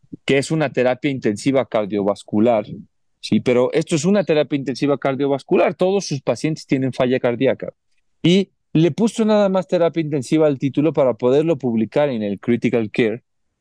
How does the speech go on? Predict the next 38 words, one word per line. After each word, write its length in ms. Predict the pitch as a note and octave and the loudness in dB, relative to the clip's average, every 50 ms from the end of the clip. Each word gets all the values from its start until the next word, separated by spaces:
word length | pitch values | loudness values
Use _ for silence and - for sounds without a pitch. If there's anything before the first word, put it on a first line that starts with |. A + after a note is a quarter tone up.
| _ _ | _ _
pero 260 | C#3 C#3+ C#3+ D3+ D#3 | 2 2 4 2 2
en 80 | D#3 | 0
realidad 400 | D3 D#3+ E3 E3+ F3 F3 F#3+ G#3+ | 0 0 0 0 2 2 2 2
este 180 | G#3+ G3+ - F3 | 2 0 -4 -8
es 120 | D#3+ - | -8 -4
un 300 | F3+ F3 F3 F3 F3 F3 F3+ F3+ F3 | -2 0 2 2 2 2 2 2 0
trabajo 560 | D3+ E3+ D3+ C3+ C3+ D3 D3 C#3 - - D#3 | 2 2 2 4 2 2 0 -2 -2 -4 -4
en 100 | C#3 A2+ | -4 -4
falla 280 | G#2+ - B2 A#2 A2+ A#2 | -4 -4 -2 -2 -2 -2
cardíaca, 500 | - - C3 C3 B2 D3+ D#3 B2+ - - | -2 -2 -2 -2 0 0 -2 0 -2 -6
es 120 | G2 - | -6 -2
una 160 | - A#2+ A#2 G#2+ | -2 -2 0 0
terapia 360 | - A#2+ A#2+ B2 B2 - C3 | 0 0 0 0 0 0 -2
intensiva 520 | A#2+ A#2 - G2+ G2+ - - A#2+ A#2+ A2+ | 0 0 -2 -2 0 0 0 0 0 0
cardiovascular. 880 | - - A2 A2+ A#2+ A#2 A2+ G2+ E2+ D2+ - - - G#2+ - - - - _ - _ _ _ _ _ | 0 0 0 0 2 0 2 2 0 0 -2 -6 -6 -4 -2 -2 -2 -4 _ -14 _ _ _ _ _
Vean, 180 | - G3 G#3+ A3+ | 0 2 2 2
el 140 | G#3+ F3 | 0 0
principal 640 | - - E3+ D3+ C3+ - D3+ C3 - - G3 G3+ F#3+ | 2 0 0 0 0 -2 -4 -2 0 0 0 0 0
predictor 800 | - - G#3 F#3+ F3 D3 C#3+ C3 - _ - E3+ E3 D#3 D#3 D#3 | 0 0 0 2 0 0 -2 -4 -6 _ 0 2 2 2 2 -2
de 100 | D3+ C#3+ | -6 -8
que 120 | - - A#2+ | -6 -6 -4
mi 140 | A2+ A#2 | -4 -4
paciente 460 | - - A#2 - - C#3 C#3+ C#3 - D#3 | -4 -4 -4 -2 -2 -2 -2 0 2 2
va 120 | C#3 C#3 | 2 2
a 20 | |
responder 640 | C3+ D3 C#3 B2 - - - A#2+ A2+ A#2 A#2+ C3 C#3 | 2 2 0 -2 -4 -2 -2 -2 0 2 2 2 2
adecuadamente 720 | C#3 B2 A2+ - B2 B2 B2+ B2+ A#2 A#2+ A#2+ A#2 - C3 | 2 0 -2 0 0 0 0 0 -2 -4 -6 -4 -2 0
a 60 | A#2+ | 0
diurético 680 | A#2+ A#2+ B2 B2+ C3 A#2 A2 - A#2+ - _ D#3+ - - _ _ _ _ - _ _ _ | 2 2 2 2 2 0 0 -4 -10 -4 _ -4 -4 -4 _ _ _ _ -20 _ _ _
es 200 | - D3 D#3 C#3 | 0 2 2 4
la 100 | E3+ D#3+ | 2 0
pulsatilidad 720 | C#3 - C#3+ C#3+ B2+ - B2+ A#2 - B2 A#2+ A#2+ B2+ C3+ | 0 0 -2 -2 -2 0 -2 -2 0 2 4 4 4 4
de 80 | C#3+ C#3+ | 4 2
la 100 | C3+ C3 | 2 0
vena 240 | A#2+ B2+ C3+ D3 D3 | 0 -2 -2 -4 -4
porta 400 | - - D#3 D3+ C#3 - - C3+ | -2 0 0 0 0 -2 -4 -4
en 140 | C3 B2 A2+ | -4 -4 0
rojo, 440 | C#3 F3 E3+ - - D#3 E3+ E3 | 0 0 0 0 0 -2 -2 -2